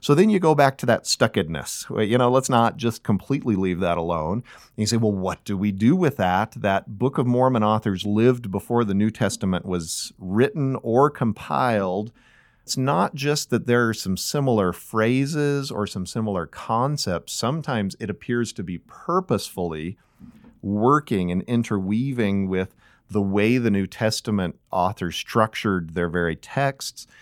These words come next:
And so what do you do with that? And you say, "Well, okay, let's take the opposite side." It is very difficult, and no one has successfully done it yet, at least in my view, and I think in most people's view,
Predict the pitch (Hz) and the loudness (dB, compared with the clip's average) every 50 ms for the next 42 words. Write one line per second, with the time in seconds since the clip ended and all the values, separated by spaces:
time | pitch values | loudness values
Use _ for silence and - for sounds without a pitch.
0 | - - - _ - - 127 - 147 143 143 143 135 135 - - 120 120 127 123 | -20 -20 -20 _ -4 -2 0 4 6 6 6 6 4 2 0 2 2 4 4 4
1 | 104 110 160 175 139 - - 85 71 - - - 98 104 104 - - 107 98 95 | 4 4 2 2 0 0 0 -2 -2 -2 -2 -2 -2 -2 0 0 2 2 4 4
2 | 101 104 113 131 139 - 117 110 - 110 92 92 92 - - - 117 92 - - | 6 6 6 4 4 2 -2 -2 0 0 -2 -2 -2 -4 -2 -2 -2 -2 -2 -4
3 | 95 - - - 87 98 123 - - - - - - - - - 95 82 80 78 | -8 -6 -4 -2 0 0 0 -2 -4 -6 -4 -6 -10 -10 -8 -6 -4 -4 -4 -4
4 | 80 98 120 135 - _ _ _ _ _ _ _ _ _ - 110 107 135 123 107 | -4 -6 -6 -8 -10 _ _ _ _ _ _ _ _ _ -2 0 0 0 -2 -4
5 | 92 87 90 104 120 123 143 165 165 143 110 101 113 117 135 - - 147 - - | -6 -6 -4 -2 -2 0 0 0 -2 -4 -4 -2 0 0 0 0 -4 -6 -2 0
6 | 117 101 92 104 - - _ _ _ - 113 107 107 110 117 127 151 170 165 147 | 0 2 2 0 -2 -6 _ _ _ -4 -2 0 2 2 2 0 0 0 0 0
7 | 123 107 101 - - - 101 90 - - - 135 147 - - - 107 95 95 95 | 0 0 -2 -4 -6 -6 -8 -8 -6 -4 -2 -2 -2 -4 -4 -2 -2 0 0 0
8 | 98 98 90 92 107 113 117 98 - - 98 110 123 135 135 - - - - 90 | -2 -2 -2 0 0 0 0 0 -2 -2 0 0 2 0 0 -2 -6 -10 -8 -4
9 | 101 107 110 107 - - _ - - 95 92 90 85 95 113 131 127 117 107 113 | -4 -4 -4 -4 -6 -12 _ -10 -8 -4 -4 -2 0 0 0 0 0 0 0 0
10 | 123 131 117 90 82 85 92 135 - 92 98 101 104 120 120 - 123 113 - 110 | 0 0 0 -2 0 0 0 0 0 0 0 2 2 0 0 0 -2 -2 0 -2
11 | 104 92 95 104 107 110 117 | -4 -4 -2 0 0 0 -2